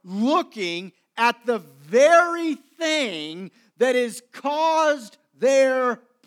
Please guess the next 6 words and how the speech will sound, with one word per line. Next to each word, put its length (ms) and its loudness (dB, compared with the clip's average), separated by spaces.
plague. 680 -4
That's 160 -6
what 100 -6
they're 100 -6
looking 280 -10
upon. 400 -12